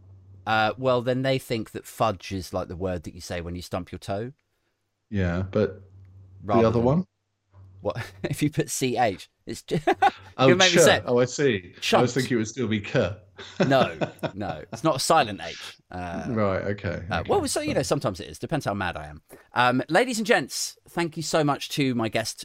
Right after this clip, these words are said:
Speaker 1: tonight, uh, Ian Dale. Uh, definitely go and check out his For the Many podcast featuring, uh, Jackie Smith. Um, check out his books also, The Prime Ministers, uh, The Presidents, and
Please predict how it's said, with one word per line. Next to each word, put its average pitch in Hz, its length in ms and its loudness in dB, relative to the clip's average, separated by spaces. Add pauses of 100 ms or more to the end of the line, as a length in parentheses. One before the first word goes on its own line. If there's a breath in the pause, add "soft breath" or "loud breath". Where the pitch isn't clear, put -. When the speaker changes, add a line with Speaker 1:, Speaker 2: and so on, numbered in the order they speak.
Speaker 1:
tonight, 107 520 -8
uh, 95 240 -4
Ian 104 220 -4
Dale. 92 480 -4
Uh, 87 180 -8
definitely - 300 -4
go 107 160 -2
and 101 180 -4
check - 280 -10
out - 160 -6
his 90 360 -10
For 147 300 -2
the 113 80 -4
Many 110 300 -2
podcast - 540 -8
featuring, 87 420 -10
uh, 82 180 -6
Jackie 87 300 -14
Smith. - 360 -4 (360 loud breath)
Um, 101 200 -4
check - 220 -4
out 104 140 -4
his 101 160 -8
books - 420 -2
also, 120 460 -2
The 120 80 -6
Prime 135 240 0
Ministers, 143 580 -2
uh, 98 200 -4
The 95 100 -12
Presidents, 151 640 -2
and 110 380 -4